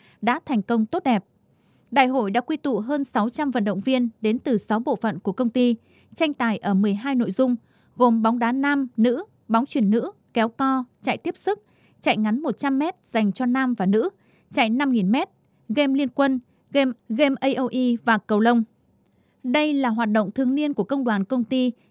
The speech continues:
nhằm phát huy tinh thần đoàn kết, làm việc nhóm và vinh danh cá nhân có thành tích tốt trong phong trào rèn luyện thân thể theo gương Bác Hồ vĩ đại. Thông qua đại hội cũng là dịp để công đoàn nắm bắt tâm tư nguyện vọng và nhu cầu của đoàn viên công đoàn, người lao động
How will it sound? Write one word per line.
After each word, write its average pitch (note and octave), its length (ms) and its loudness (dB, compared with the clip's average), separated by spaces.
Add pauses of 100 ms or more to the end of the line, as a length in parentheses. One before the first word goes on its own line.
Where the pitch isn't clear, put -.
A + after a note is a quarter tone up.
nhằm B3 240 0
phát F#4+ 180 -4
huy D#4 160 -6
tinh D4+ 220 -4
thần G3+ 260 -2
đoàn G3+ 220 -2
kết, E4+ 240 -4 (200)
làm A#3+ 220 2
việc G#3 220 0
nhóm G#3 260 2 (180)
và A3 140 2
vinh C#4 240 -2
danh C4+ 200 -4
cá G#3+ 180 -2
nhân B3+ 280 0 (300)
có A#3 260 2
thành A#3 140 0
tích - 180 -12
tốt F4 240 -4
trong C#4 160 -4
phong C#4 160 -6
trào G#3 260 -2
rèn F#3+ 240 -2
luyện G3+ 180 -2
thân C#4 160 -4
thể G#3 280 -2
theo A#3+ 160 -2
gương G#3+ 260 0
Bác E4 120 -2
Hồ A3 200 -2
vĩ G3 80 -6
đại. A3+ 240 0 (760)
Thông D#4+ 140 -2
qua D#4 160 0
đại B3 160 -2
hội G3+ 260 -2
cũng B3 220 -6
là D#4+ 160 -4
dịp G3 300 -2
để F#3+ 160 0
công B3 240 -2
đoàn G3 300 2
nắm G#3 200 0
bắt F4+ 200 -6
tâm A#3+ 160 0
tư A#3 140 0
nguyện G#3 240 2
vọng G3+ 220 2 (300)
và A3+ 200 4
nhu C4+ 200 0
cầu A3+ 240 2
của F#3 120 -6
đoàn G3 240 0
viên C4+ 140 -2
công B3+ 220 -2
đoàn, G3 260 0 (140)
người A3 200 2
lao B3+ 160 0
động A3 220 2